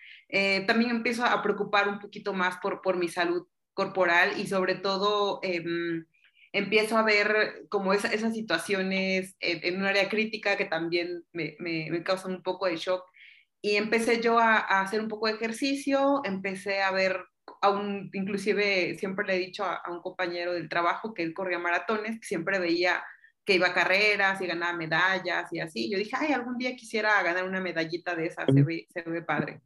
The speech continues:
Speaker 1: Empiezo yo a, a, a trotar, pues, por, por correr, no nada más. Empezaba yo a hacer quince minutos, veinte minutos. Tu cuerpo, pues, te va pidiendo más.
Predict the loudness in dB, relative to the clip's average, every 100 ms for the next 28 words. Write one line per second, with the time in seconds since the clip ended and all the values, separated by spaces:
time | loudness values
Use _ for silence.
0 | _ _ _ _ _ _ _ _ -2 2
1 | 2 4 2 4 4 6 4 4 4 2
2 | 0 -2 2 2 4 4 4 0 -8 -8
3 | -8 -10 _ _ _ _ -4 -2 0 2
4 | 4 4 2 0 0 0 2 2 0 -4
5 | -14 -20 -12 -6 -2 0 0 0 -2 0
6 | -2 -2 -2 -2 -2 -4 -4 -4 -2 -2
7 | -2 -4 -4 -8 -8 -6 -6 -4 -6 -6
8 | -4 0 2 0 -2 -2 0 -2 0 -2
9 | -2 -4 -2 -2 -2